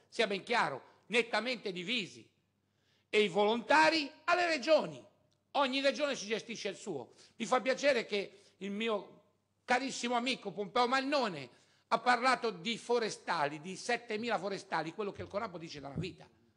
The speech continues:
Quindi è giusto che in mancanza di questi forestali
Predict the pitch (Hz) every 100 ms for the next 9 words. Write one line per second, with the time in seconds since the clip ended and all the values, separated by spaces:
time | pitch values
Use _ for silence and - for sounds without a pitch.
0 | _ _ _ _ _ _ 320 247 170 139
1 | - 320 262 156 311 240 - 151 - 247
2 | 240 220 240 - 277 262 - 208 170 185
3 | 247 254 - 202 - - - 226 190 -
4 | 185 135 127 139 143